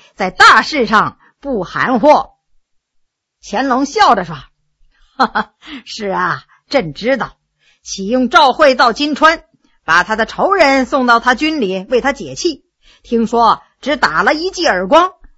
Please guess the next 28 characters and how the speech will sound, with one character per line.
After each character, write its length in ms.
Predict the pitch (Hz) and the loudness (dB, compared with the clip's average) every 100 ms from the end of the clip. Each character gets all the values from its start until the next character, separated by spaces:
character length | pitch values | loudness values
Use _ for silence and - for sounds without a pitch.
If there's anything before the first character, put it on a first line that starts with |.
| - | 0
当 220 | 247 254 | 0 2
众 180 | 247 196 | 0 -2
说 280 | 339 392 226 | 0 2 2
说 240 | 170 135 _ - | 0 -8 _ -4
就 160 | 381 | -2
算 200 | 370 330 | 2 2
了 240 | 220 110 143 | 0 -4 -8
结 200 | 151 302 | -6 -2
了。 220 | 381 - _ _ - _ | -2 -6 _ _ -20 _
这 300 | - 415 302 | -2 2 2
就 140 | 214 185 | 0 -6
是 140 | 160 | -12
大 300 | 147 220 160 | -10 -6 -6
将 260 | 147 202 196 | -6 -4 -2
军 140 | 196 | -4
的 80 | 196 | -4
气 260 | 196 349 240 | -4 -4 2
量， 320 | 226 190 240 _ - | 2 2 -2 _ -10
这 200 | - 440 | 0 4
样 300 | 285 214 151 - _ | 6 4 0 -10 _
才 200 | - 214 | -6 -2
能 340 | 214 226 240 | 0 0 -2
带 380 | 240 - 302 190 | -4 -4 -2 -4
得 80 | 180 | -10
出 200 | - 285 | -8 -6
好 320 | - 165 151 | -2 -4 -4
兵 320 | 208 415 427 | -6 -4 -2
嘛。 180 | 269 - | -2 -4